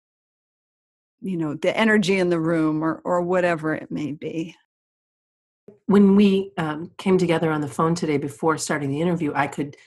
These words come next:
Speaker 2: I could feel the shift in you. I could feel the energy coming through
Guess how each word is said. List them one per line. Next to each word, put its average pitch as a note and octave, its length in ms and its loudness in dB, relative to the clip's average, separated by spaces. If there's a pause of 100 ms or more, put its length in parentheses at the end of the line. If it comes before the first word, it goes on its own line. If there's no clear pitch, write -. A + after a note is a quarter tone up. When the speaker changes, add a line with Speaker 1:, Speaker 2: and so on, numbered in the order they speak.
(540)
Speaker 2:
I D#3 80 -2
could D3 220 -8
feel G3+ 640 2
the - 60 -4
shift C3 560 -6
in C#3 100 0
you. B2 340 -2
I C#3 60 -8
could B2+ 160 -6
feel E3 560 2 (340)
the D#3 120 0
energy C#3 580 0 (840)
coming E3 360 2
through D#3+ 580 0